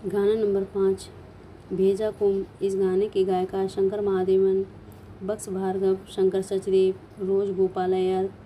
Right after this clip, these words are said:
रवि खान बियर, लॉक मेंडोसा, अमोल गुप्ते, किरण राव, आमिर खान, राम माधवनी और हाजी स्प्रिंगर हैं। गाना नंबर छः, जेम रहो। इस गाने के गायिका विशाल ददलानी हैं।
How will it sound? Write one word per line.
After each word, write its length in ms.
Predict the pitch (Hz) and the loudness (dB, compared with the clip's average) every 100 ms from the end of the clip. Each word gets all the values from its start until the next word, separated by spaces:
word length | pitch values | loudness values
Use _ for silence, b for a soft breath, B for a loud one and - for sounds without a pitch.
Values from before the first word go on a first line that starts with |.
| - | -4
रवि 360 | 196 190 202 190 | -2 0 -2 -4
खान 420 | - 190 190 190 | -4 -2 0 2
बियर, 360 | 185 185 190 - - B B B B - | 2 2 0 -6 -16 B B B B -12
लॉक 280 | 196 202 196 - | -4 -2 -2 2
मेंडोसा, 640 | 196 190 190 190 185 190 196 - 170 | 4 4 2 -2 -4 -4 -6 -10 -2
अमोल 300 | 185 185 190 | 4 4 4
गुप्ते, 440 | 185 - 196 190 190 | -2 -2 2 2 0
किरण 260 | 196 190 190 | 0 2 2
राव, 300 | 190 185 190 - - | 2 0 -2 -6 -8
आमिर 220 | 185 190 190 | 0 2 2
खान, 440 | - 185 185 190 - 196 | -2 -2 0 -2 -6 -6
राम 200 | 185 185 | -2 0
माधवनी 580 | 190 180 185 180 190 196 - - - - - - | 0 0 0 4 2 2 -6 -20 -20 -20 -18 -8
और 140 | 202 | -6
हाजी 400 | 175 185 185 202 196 | -4 -4 -2 -4 -4
स्प्रिंगर 500 | - 208 196 196 196 | -4 2 2 2 0
हैं। 340 | 185 190 180 - - - - 190 | 0 -2 -2 -10 -20 -20 -14 -4
गाना 220 | 190 196 | 0 0
नंबर 240 | 214 196 | 0 -2
छः, 340 | 190 208 196 196 - - - | -4 0 0 -2 -8 -16 -6
जेम 280 | 180 202 202 | 2 4 4
रहो। 340 | 196 190 190 190 | 0 2 0 0
इस 120 | 196 | -2
गाने 320 | 196 185 196 | 0 0 -2
के 240 | 208 196 190 | -2 0 0
गायिका 340 | 190 185 196 | 0 -2 -2
विशाल 440 | 190 185 190 190 190 | 0 0 0 0 2
ददलानी 480 | 185 185 175 190 | 4 2 2 2
हैं। 280 | 190 196 180 | 2 0 -2